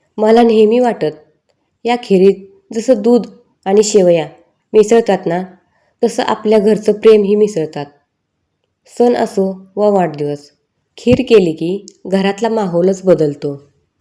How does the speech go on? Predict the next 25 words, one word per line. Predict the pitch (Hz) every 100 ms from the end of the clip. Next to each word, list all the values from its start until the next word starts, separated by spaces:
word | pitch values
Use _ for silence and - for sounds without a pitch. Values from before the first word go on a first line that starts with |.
| _ _ _ -
आता | 185 220
यामध्ये | 240 233 226
घालूया | 220 185 170 180 - _
दोन | 185 185 196
वेलदोडे. | 180 156 147 139 139 _ _ _ _ _ _ -
वेलदोड्यांचा | 208 190 190 202 208 214
सुगंध | 214 190 196 185
आला | 185 170
की | 160 - 165 180 _ _ _ _
खिरीचा | _ 208 208 226
गोडवा | 202 208 202 208
आणखी | 214 208 202 -
वाढतो. | 240 214 143 - 147 _ _ _ _ _ _ _ _ -
वेलदोड्या | 208 208 220 226 226
खाल्ल्यावर | 208 165 160 170 - _ _ _ _
पचन | 208 214 220
सुधारतं, | 208 170 151 - 151 - _ _ _ _ _ _ 214
तोंडाचा | 202 190 190
फ्रेशनेस | 202 208 202 190 190
येतो | 196 190 147 147 _ _ _ _ _ _
आणि | 180 185
गोड | 185 190 208
पदार्थाला | 202 180 180 175 175 190
चव | 190 214
येते. | 185 143 - 143